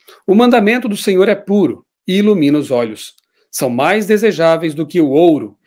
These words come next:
e mais doces do que o mel e o destilar dos favos. A lei do Senhor é perfeita e restaura a alma. O testemunho do Senhor é fiel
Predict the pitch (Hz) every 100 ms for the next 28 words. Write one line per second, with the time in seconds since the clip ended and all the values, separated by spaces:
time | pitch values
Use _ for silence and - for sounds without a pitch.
0 | - _ 233 208 220 143 165 165 170 143
1 | 156 151 160 143 120 131 151 170 185 -
2 | 170 139 165 185 - 143 127 139 143 _
3 | _ - 139 - - 110 104 123 - -
4 | _ _ _ _ _ - 131 123 156 170
5 | 170 156 139 143 143 147 143 139 135 139
6 | 135 _ _ - 127 147 - 123 120 117
7 | 117 _ 131 120 123 123 113 - _ _
8 | _ _ - 117 127 131 117 131 135 123
9 | 127 123 120 - 127 165 190